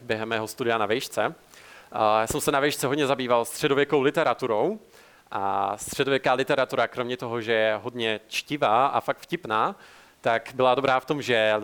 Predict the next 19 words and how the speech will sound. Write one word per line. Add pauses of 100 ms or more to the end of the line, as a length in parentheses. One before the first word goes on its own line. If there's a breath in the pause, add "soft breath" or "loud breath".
(420)
mniši
uměli
krásně
ilustrovat
knížky. (680 loud breath)
A
ve
středověku
bylo
hodně
populární
to,
že
autoři
zpracovávali
nějakým
způsobem
téma
smrti.